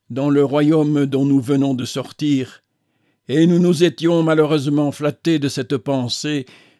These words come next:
que la parole de Dieu nous serait toujours prêchée, sinon avec la même liberté qu'autrefois, au moins avec assez de liberté pour la pouvoir aller entendre en divers endroits.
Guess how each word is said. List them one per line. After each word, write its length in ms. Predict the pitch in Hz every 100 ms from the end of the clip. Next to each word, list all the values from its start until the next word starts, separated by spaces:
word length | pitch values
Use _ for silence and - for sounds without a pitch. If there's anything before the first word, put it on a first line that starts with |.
| _ -
que 80 | 147
la 140 | 151
parole 340 | 147 143 175 170
de 120 | 170
Dieu 260 | 151 180
nous 100 | 175
serait 340 | 151 - 160 175
toujours 460 | 175 175 156 151
prêchée, 580 | - 131 123 131 120 104 _ _ _
sinon 540 | - 131 135 139 139 131
avec 260 | 127 131
la 140 | 123 127
même 240 | 135 135
liberté 600 | 135 131 127 - - 170
qu'autrefois, 680 | - - 117 - 123 147 165 _ _ _
au 120 | - 160
moins 240 | 156 165
avec 300 | 151 139 131
assez 300 | 131 - 143
de 100 | 139
liberté 600 | 127 131 127 - 156 165
pour 320 | 120 127 135
la 140 | 123 117
pouvoir 400 | 127 120 131 135
aller 180 | 127
entendre 720 | 123 117 107 160 165 156 120 120
en 160 | 117 120
divers 460 | 110 120 113 104 120
endroits. 500 | 131 - 170 175